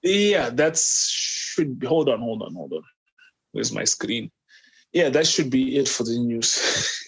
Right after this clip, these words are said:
<laughs> Oh, yeah. Just to add on to the butter mic, uh, you guys will be seeing, uh, the winners, the semifinalists,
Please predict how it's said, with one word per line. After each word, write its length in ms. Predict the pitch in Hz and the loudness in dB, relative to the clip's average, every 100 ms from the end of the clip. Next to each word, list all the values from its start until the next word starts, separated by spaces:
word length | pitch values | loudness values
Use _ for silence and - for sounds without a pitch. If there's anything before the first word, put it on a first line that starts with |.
| - | -10
<laughs> 40 | - - 311 - - _ - - 311 277 247 208 165 - | -8 -4 -4 -4 -10 _ -2 0 2 2 2 0 0 2
Oh, 160 | 165 165 | 4 4
yeah. 300 | 156 131 110 - - | 4 2 0 -6 -2
Just 220 | 131 190 196 | 0 2 2
to 120 | 180 | 4
add 240 | 180 156 | 4 4
on 180 | 156 156 | 2 2
to 720 | - 151 143 139 135 135 131 | 2 4 4 4 4 4 2
the 120 | 123 | 2
butter 340 | 127 139 135 135 | 2 2 2 2
mic, 360 | 131 135 139 - | 4 2 2 2
uh, 600 | 139 131 123 123 123 120 117 131 _ _ _ _ - - | 2 4 4 4 4 4 0 -4 _ _ _ _ -14 -6
you 180 | 147 151 | 0 2
guys 320 | 151 151 143 | 4 4 4
will 140 | 151 135 | 4 4
be 100 | 135 | 2
seeing, 520 | - 147 139 131 123 | 2 2 4 4 4
uh, 520 | 123 120 117 117 117 113 | 4 4 4 4 2 0
the 80 | 117 | 2
winners, 680 | 120 135 135 147 - - - _ _ _ _ _ _ _ _ _ _ | 4 4 4 2 2 -2 -4 _ _ _ _ _ _ _ _ _ _
the 100 | 131 | 0
semifinalists, 1300 | 123 147 143 131 143 135 135 131 131 - - - | 2 2 2 2 2 4 4 4 2 2 0 -2